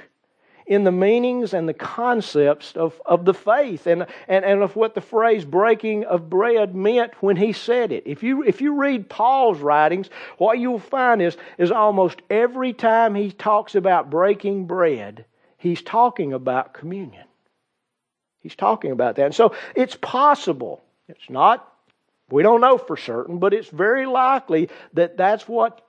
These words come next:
Luke was talking about here in Acts. It was the practice of celebrating the Lord's table, the Lord's Supper. And so i-, in his writings, communion and baptism would have,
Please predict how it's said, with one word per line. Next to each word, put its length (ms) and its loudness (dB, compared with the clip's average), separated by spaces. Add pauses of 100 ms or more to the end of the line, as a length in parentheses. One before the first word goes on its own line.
(140)
Luke 300 0
was 140 -8
talking 460 -2
about 300 0
here 180 0
in 60 2
Acts. 440 -4
It 100 -2
was 120 -6
the 80 -4
practice 580 0
of 120 -8
celebrating 680 0 (300)
the 140 2
Lord's 540 2 (240)
table, 440 2
the 80 -2
Lord's 320 0
Supper. 460 -2
And 120 -10
so 220 0 (220)
i-, 40 0
in 300 2
his 260 2
writings, 720 0
communion 580 0
and 160 0
baptism 680 0
would 180 2
have, 120 2